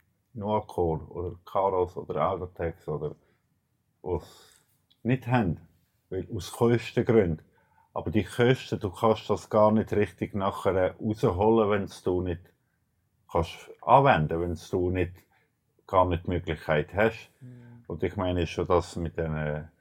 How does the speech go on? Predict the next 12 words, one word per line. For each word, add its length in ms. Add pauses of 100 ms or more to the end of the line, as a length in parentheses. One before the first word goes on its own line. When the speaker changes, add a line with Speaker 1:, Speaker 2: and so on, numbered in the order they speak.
(300)
Speaker 1:
mit 160
der 80
Vettel 480
oder 280
mit 260
der 340 (240)
Planung 480
oder 200
mit 220
dem 100
Ersatzteil, 1040 (640)
äh, 260